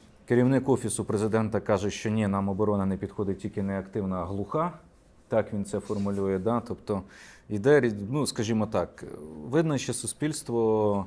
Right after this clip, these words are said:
а, десь очікує, розраховує на щось, а ось саме того, ось цього не дають. Звичайна тема мобілізації і всього того, що вини-,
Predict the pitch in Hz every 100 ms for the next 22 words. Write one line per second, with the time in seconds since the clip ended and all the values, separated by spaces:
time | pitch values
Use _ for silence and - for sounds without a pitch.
0 | - - - - - - - 104 101 101
1 | 90 - - - - _ - 101 135 -
2 | - - 117 - 165 - 117 110 101 107
3 | 107 143 123 113 104 98 - 165 175 -
4 | 113 107 104 - - - 123 113 107 113
5 | 113 151 139 - - - - - 131 120
6 | 110 101 110 85 - - - - - -
7 | - - - - - 151 165 175 170 143
8 | 151 135 127 120 123 123 120 170 170 -
9 | 143 131 127 127 - - 123 123 113 120
10 | 139 120 113 110 110 - 113 110 110